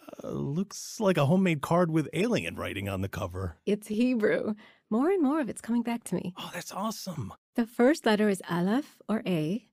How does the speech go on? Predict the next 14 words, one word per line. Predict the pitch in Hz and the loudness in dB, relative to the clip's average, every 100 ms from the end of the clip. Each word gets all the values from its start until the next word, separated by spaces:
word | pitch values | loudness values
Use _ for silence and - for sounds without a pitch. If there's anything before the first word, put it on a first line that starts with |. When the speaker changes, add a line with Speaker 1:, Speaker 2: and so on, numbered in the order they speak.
| _ _ _ _ _ | _ _ _ _ _
Speaker 2:
Middle | 214 226 233 | 4 4 4
letter | 202 208 | 2 0
is | - 180 | -2 -6
Bet, | - 165 - _ _ _ - | -4 -4 -4 _ _ _ -2
or | 180 | -2
B. | 180 196 - _ _ _ _ _ _ _ _ _ _ _ _ 190 | 0 -2 -4 _ _ _ _ _ _ _ _ _ _ _ _ -4
The | |
letters | 180 185 190 180 | 0 0 0 -4
spell | - 180 175 160 151 - _ _ - | -8 -2 0 -2 -4 -12 _ _ -4
Abba. | 208 - - _ _ _ _ _ _ _ _ _ _ _ _ _ - | -2 -2 -8 _ _ _ _ _ _ _ _ _ _ _ _ _ 4
Come | 320 | 6
on, | 359 202 | 6 4
look | 269 | 4
inside. | 285 277 - 73 | 4 4 -2 -4